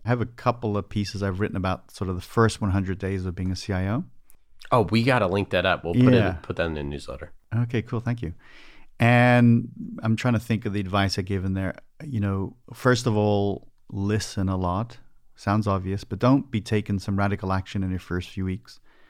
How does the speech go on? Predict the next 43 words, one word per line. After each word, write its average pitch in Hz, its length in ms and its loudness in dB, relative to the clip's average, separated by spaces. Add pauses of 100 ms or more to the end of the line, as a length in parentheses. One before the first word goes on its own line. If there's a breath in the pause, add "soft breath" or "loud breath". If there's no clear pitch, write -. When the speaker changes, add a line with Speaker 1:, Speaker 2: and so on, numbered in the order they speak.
(380 soft breath)
Speaker 1:
Listen 110 360 2
to - 100 -12
people. - 420 -10 (200)
The 107 80 -2
stuff - 360 2
that's 139 240 4
going 113 300 4
on 110 460 0 (380)
won't 117 340 4
be 98 380 0 (920)
obvious 101 520 2
to - 160 -10
you 90 340 -4
in 98 120 -2
the 92 60 -2
first - 360 -4
few 98 120 -2
months 92 260 -2
of 90 60 -8
your 90 100 -4
job - 380 -8 (500)
because 95 240 -4
people 107 300 -2
are 98 60 -2
gonna 98 120 -2
be 98 80 -2
on 92 100 -2
their 90 140 -4 (160)
good 101 160 -2
behavior. 104 720 0 (280 soft breath)
Stuff - 280 2
will 98 80 -2
be 87 140 -2
hidden. 92 320 -4 (180)
So, 95 320 -2
so 95 240 -4 (160)
don't 120 260 4
be 113 80 0
taking 98 380 -2
big 95 160 -4
action. 92 380 -6 (720 soft breath)
Keep 113 200 0
your 101 340 2